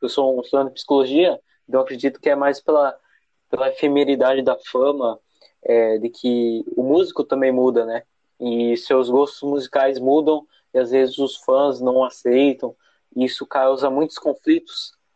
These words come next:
emocionais, né, no cantor, e também na pessoa que está ouvindo a música.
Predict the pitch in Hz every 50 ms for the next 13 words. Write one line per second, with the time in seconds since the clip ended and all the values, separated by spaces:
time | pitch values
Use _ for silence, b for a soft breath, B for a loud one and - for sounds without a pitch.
0 | _ - 131 135 131 131 123 - - 131 127 123 120 120 117 117 113 120 120 117
1 | 117 113 - - 131 120 117 - 131 135 147 170 170 _ _ _ _ _ _ _
2 | _ _ _ _ _ _ _ _ _ _ _ - - 127 127 - 139 131 135 135
3 | 139 143 143 139 - - - - 151 143 147 - - - 147 131 135 143 156 151
4 | 135 127 131 127 120 - _ -